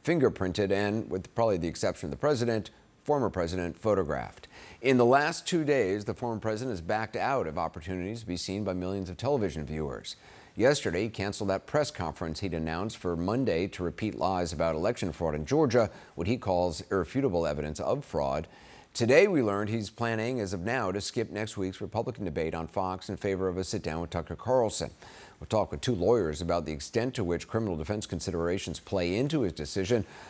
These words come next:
but we start with C N N chief correspondent Caitlin Collins with new reporting on the politics. First and foremost driving it, she joins us along with conservative lawyer and Washington Post col-, uh, contributing columnist George Conway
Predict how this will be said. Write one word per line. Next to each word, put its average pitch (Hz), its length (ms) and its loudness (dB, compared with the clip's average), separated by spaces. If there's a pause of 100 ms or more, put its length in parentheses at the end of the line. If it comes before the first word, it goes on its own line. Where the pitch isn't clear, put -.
(160)
but 104 80 -2
we 98 80 2
start 117 180 4
with 87 120 2
C 123 80 0
N 104 60 0
N 87 80 0
chief - 300 -4
correspondent 98 800 -2
Caitlin 78 320 -4
Collins 131 480 -2
with 85 100 -2
new 104 160 0
reporting 101 380 0
on 78 100 -2
the 76 60 -2
politics. 127 600 0
First 117 260 -4
and 85 100 -8
foremost 98 400 -2
driving 104 380 2
it, 117 160 -2
she 113 140 -4
joins 90 320 -2
us 82 140 -4
along 90 180 -2
with 85 200 -2 (300)
conservative 113 480 4
lawyer 107 300 4
and 104 100 -2
Washington 90 320 -2
Post 85 300 -4
col-, 95 260 -4
uh, 90 140 -2
contributing 98 400 -2
columnist 92 400 -2
George 80 200 -4
Conway 131 440 4